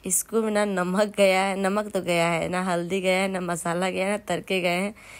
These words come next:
ये कढ़ी पहली बार देखा है, बस आज तक खाते ही आई हूँ मम्मी के हाथ से कढ़ी, लेकिन आज पहली बार देख रही हूँ। अब ये क्या, दूसरी तरफ मम्मी ने क्या चढ़ाया, कढ़ाई?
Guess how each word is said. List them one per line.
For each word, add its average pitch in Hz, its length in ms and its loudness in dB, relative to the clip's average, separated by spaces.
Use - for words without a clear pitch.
ये 202 160 2
कढ़ी 180 360 0
पहली 180 260 0
बार 180 200 4
देखा 170 280 -2
है, 170 80 4
बस 180 180 -2
आज 180 200 2
तक 196 160 -2
खाते 165 380 0
ही 208 100 0
आई 180 180 2
हूँ 180 100 -2
मम्मी 175 180 -4
के 170 80 -4
हाथ 165 200 -2
से 165 120 -2
कढ़ी, 160 220 -4
लेकिन 170 300 -4
आज 170 120 -2
पहली 165 280 -2
बार 170 200 -2
देख 160 260 -8
रही 165 180 -8
हूँ। 180 140 -10
अब 175 140 -4
ये 185 160 -2
क्या, 160 320 -2
दूसरी 175 340 -6
तरफ 185 240 -6
मम्मी 185 220 -8
ने 196 80 -6
क्या 196 160 -6
चढ़ाया, 165 300 -6
कढ़ाई? 196 440 -2